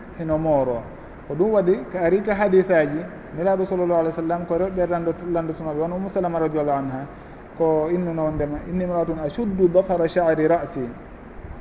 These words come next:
Joomiraaɓe e ganndumi kadi janto wondema suddiiɗo, mbela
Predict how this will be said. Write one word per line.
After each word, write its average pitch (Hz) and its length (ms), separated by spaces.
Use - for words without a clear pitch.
Joomiraaɓe 196 500
e 175 40
ganndumi 175 280
kadi 180 220
janto 190 380
wondema 180 500
suddiiɗo, 180 600
mbela 190 340